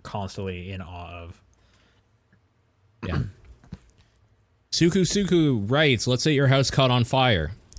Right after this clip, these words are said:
Speaker 2: Thanks for that. "Your family and pets have been safely evacuated. Your important documents retrieved. You have enough time to save as much as your arms can carry before the rest is burned.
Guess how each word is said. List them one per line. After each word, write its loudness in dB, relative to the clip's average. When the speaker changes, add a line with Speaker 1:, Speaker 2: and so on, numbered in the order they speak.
Speaker 2:
Thanks -6
for -6
that. -2
"Your 0
family 0
and -2
pets 2
have 0
been 0
safely 0
evacuated. 0
Your 0
important -4
documents -2
retrieved. -4
You 2
have -2
enough -2
time 0
to 2
save 0
as -4
much 0
as 0
your 0
arms 0
can 0
carry 0
before 0
the 0
rest 0
is 2
burned. 0